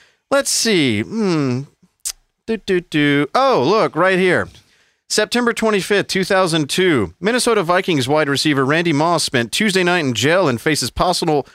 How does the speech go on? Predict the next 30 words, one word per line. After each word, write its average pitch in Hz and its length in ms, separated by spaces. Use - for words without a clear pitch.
possible 202 340
felony 208 560
charges 143 420
after 151 220
an 151 60
alleged 160 280
altercation 160 800
with 151 120
a 156 100
traffic 170 360
control 165 380
officer 139 440
in 135 80
Minneapolis, 139 720
A 160 120
K 143 340
A - 240
a 147 40
police 156 300
officer. 98 440
Moss 156 360
faces 123 400
second 190 320
des-, 156 840
<laughs> - 20
Moss 151 420
faces 143 420
second-degree 151 720
assault 233 460
charges 117 500